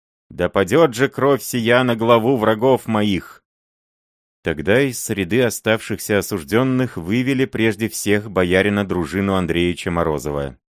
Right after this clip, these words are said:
Иоанн в первом порыве раздражения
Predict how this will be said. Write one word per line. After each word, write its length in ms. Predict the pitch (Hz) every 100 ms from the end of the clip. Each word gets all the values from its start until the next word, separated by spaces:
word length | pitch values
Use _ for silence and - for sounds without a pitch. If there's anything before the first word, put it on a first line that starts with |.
| _ _ _ -
Иоанн 520 | 87 90 95 123 117
в 140 | 80 -
первом 460 | 104 120 110 107
порыве 400 | 104 104 120 110
раздражения 960 | 98 87 85 95 82 123 143 90 73